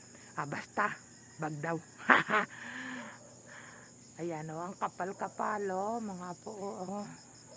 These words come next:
Pero nung gabi ng, nung hapon ng twenty, mas makapal hanggang dito yung anong yan.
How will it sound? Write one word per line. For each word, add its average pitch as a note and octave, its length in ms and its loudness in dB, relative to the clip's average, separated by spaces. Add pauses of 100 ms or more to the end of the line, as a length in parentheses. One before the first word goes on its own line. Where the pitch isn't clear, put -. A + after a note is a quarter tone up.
(2250)
Pero F#3+ 240 4
nung F#3+ 320 4 (560)
gabi G#3 400 2
ng, A#3 480 -2 (400)
nung A3+ 160 -4
hapon A#3+ 640 0
ng F#3 240 0
twenty, F#3 560 2 (480)
mas G3 240 -2
makapal G3 480 -4
hanggang F3+ 320 -4
dito F3 400 -2
yung E3+ 240 -2
anong D#3 320 -4
yan. F#3 320 -6